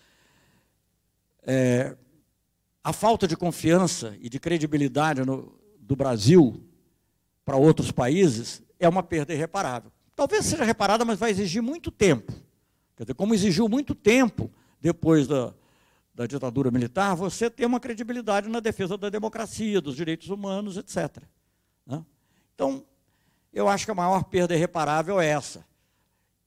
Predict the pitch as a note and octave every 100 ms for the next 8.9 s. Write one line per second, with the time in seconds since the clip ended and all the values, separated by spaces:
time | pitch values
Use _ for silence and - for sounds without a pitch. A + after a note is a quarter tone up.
0 | _ _ C#3 E3+ - E3 C3+ C#3+ C#3+ G3+
1 | F3+ B3 F#3 D#3+ C#3+ B2 B2 D3 C#3 C#3
2 | - G3 D3 A2 A2 B2+ B2+ A#2 C3+ C3+
3 | A#2 G#2+ A2 A#2 _ _ _ A2 C3+ C#3+
4 | C3 D3+ C3+ D#3 C3+ B2+ C3 B2+ A2+ F#3+
5 | A3 B2+ G#2 - _ _ _ C#3 C#3+ B2+
6 | G#2+ D#3 B2 B2 B2+ C#3+ C3 C3+ B2 A#2+
7 | A#2+ - - A3 A3+ - _ - F3 C4+
8 | D4 C4 F#3 C#3+ D3 B2 A2 -